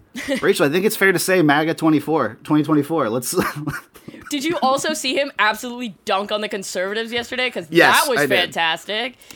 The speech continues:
Speaker 2: He was talking
Speaker 1: Um,
Speaker 2: about gender equality in, in the cabinet, and, like, everybody was applauding that 'cause that is something to be applauded. And then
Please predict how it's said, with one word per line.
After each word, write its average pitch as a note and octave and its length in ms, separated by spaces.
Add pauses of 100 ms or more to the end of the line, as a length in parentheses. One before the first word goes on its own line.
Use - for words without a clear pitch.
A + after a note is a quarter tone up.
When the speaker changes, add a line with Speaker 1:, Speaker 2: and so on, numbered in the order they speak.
(140)
Speaker 2:
He C#4 100
was D4 140
talking C4+ 380
Speaker 1:
Um, - 80
Speaker 2:
about G#3+ 160
gender G#3 420
equality G3+ 640
in, F#3+ 320
in F#3 180
the F#3 80
cabinet, F#3 580 (400)
and, G#3+ 180
like, G#3 240
everybody A3+ 560
was A3 140
applauding F#3+ 380
that A3+ 120
'cause G3 120
that G#3 200
is G#3 180
something F#3+ 320
to F#3+ 100
be F#3 100
applauded. F3 540
And G#3 100
then G#3+ 200